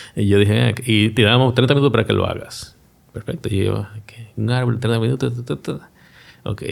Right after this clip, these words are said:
tengo que hacer un, un, un, un skeleton primero y, y seguir. El punto fue que llegué a la entrevista. En la, en la compañía, el que sabía no estaba ya, de Solid. No había una sola persona que sabía y ya no estaba. Y el que estaba tenía conocimiento va-, vago de eso, y lo que sabía era AutoCAD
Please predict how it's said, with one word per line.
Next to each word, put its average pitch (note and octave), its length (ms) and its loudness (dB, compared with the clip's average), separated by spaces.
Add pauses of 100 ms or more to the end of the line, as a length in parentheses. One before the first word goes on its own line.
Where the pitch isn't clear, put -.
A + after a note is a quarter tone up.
tengo G2 180 0
que G2 60 0
hacer F#2+ 260 -2
un, G2 240 -2 (180)
un, G2 200 -6
un, G2 560 -6 (140)
un A2 60 4
skeleton D#3+ 420 2
primero D#3 420 2
y, B2 60 6 (500)
y G2+ 60 -2
seguir. F#2+ 300 -2 (380)
El G#2 180 2
punto D#3 260 4
fue C#3+ 160 4
que B2 160 4
llegué G#2 240 4
a A#2+ 40 4
la B2+ 100 4
entrevista. B2+ 680 2 (1080)
En A#2 160 4
la, A#2 60 4 (100)
en A#2+ 160 4
la G#2+ 120 0
compañía, A#2+ 640 2
el G#2 140 2
que A#2 100 4
sabía B2 360 4
no G#2 100 2
estaba F2+ 280 0
ya, F#2 240 -4 (120)
de F#2 100 -8
Solid. - 300 -6 (500)
No - 80 -2
había G2 160 2
una G#2 100 2
sola G#2+ 120 2
persona G#2 180 0
que G#2+ 60 0
sabía F#2+ 500 0
y G2 100 -4
ya F#2 120 0
no F#2 80 0
estaba. - 400 -8 (520)
Y F#2+ 100 0
el A2+ 100 2
que B2 80 4
estaba D#3 200 4
tenía C3 120 2
conocimiento B2+ 500 2
va-, G2 200 2
vago F#2+ 360 0
de F2 80 0
eso, F2+ 160 -6
y G2+ 60 -2
lo G2 80 2
que F#2 60 -4
sabía G2+ 140 2
era G#2 80 4
AutoCAD F#2+ 360 -2